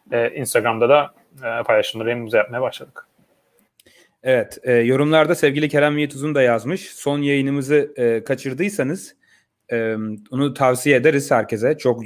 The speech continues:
Speaker 2: yoğun ve detaylı bir çalışma oldu. N B A'in son yirmi beş yılının en iyi yirmi beş oyuncusunu seçtik. Yani N B A'in tarihsel seviyede seçtiği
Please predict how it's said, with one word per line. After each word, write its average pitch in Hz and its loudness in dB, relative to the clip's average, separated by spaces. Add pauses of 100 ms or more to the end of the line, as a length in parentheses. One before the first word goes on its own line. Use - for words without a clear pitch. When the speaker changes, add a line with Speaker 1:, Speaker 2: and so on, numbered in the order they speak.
(120)
Speaker 2:
yoğun 123 4
ve 123 6
detaylı 117 4
bir 127 4
çalışma 117 0
oldu. 131 4 (220)
N 127 0
B 123 2
A'in 127 4
son 123 0
yirmi 120 4
beş 135 0
yılının 123 0
en 123 0
iyi 127 2
yirmi 123 2
beş 127 0
oyuncusunu 120 -2
seçtik. - -10 (400)
Yani 113 -4
N 117 -2
B 117 0
A'in 143 2
tarihsel 117 0
seviyede 117 0
seçtiği 110 -6